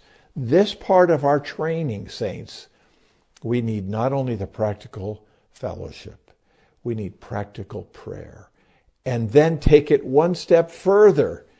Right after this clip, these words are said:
where practical care. Can I help? Can I bring meals? Can I offer some money?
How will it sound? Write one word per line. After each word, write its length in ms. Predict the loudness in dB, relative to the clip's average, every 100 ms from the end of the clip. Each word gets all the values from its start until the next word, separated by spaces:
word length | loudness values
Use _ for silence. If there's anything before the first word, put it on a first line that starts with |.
| _ _ _ _ _
where 160 | 0 0
practical 720 | 0 0 0 0 -6 -2 -4
care. 640 | -4 -4 -2 0 -2 -8 _ _ -6
Can 160 | -4
I 120 | -2
help? 560 | -4 0 2 0 -4 _ _ -6
Can 120 | -4
I 100 | -2
bring 340 | -2 -2 0
meals? 520 | 0 2 2 -2 -8 -20 _ _ _
Can 160 | -8 -6
I 100 | -6
offer 400 | -4 -4 -4 -8
some 360 | -8 -8 -6 -8
money? 460 | -6 -8 -8 -14